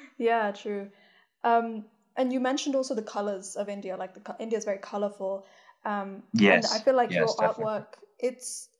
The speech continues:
Speaker 1: I wouldn't say it's colorful, but you do have a lot of bright colors and things like that. So, I mean,
Speaker 2: Oh yeah, the color, yeah,
Speaker 1: yeah.
Speaker 2: colors are the biggest, uh,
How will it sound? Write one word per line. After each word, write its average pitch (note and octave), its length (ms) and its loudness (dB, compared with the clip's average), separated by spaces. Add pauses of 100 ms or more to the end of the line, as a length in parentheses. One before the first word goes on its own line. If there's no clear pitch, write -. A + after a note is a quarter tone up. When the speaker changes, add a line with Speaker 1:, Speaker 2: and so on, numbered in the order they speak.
(140)
Speaker 1:
I A3+ 80 4
wouldn't F4 180 2
say - 80 2
it's - 120 0
colorful, G#3+ 360 0
but A3 160 2
you A3 100 -4
do B3+ 160 -2
have A3+ 180 -4
a G#3 40 -2
lot G#3 180 -2
of F#3 180 -10
bright F3 380 -8
colors F#3 440 -8
and F#3+ 120 -14
things G3 200 -12
like F#3+ 180 -10
that. F#3+ 200 -6
So, G#3 260 -6 (600)
I A#3 80 4
mean, A#3 100 6
Speaker 2:
Oh G#2+ 40 12
yeah, F#3+ 180 12
the E3+ 120 6
color, C3 420 8 (240)
yeah, F2+ 140 2
Speaker 1:
yeah. - 100 -2
Speaker 2:
colors A2 340 10
are E2+ 60 4
the F2 80 0
biggest, F2 420 -4 (100)
uh, F2 300 6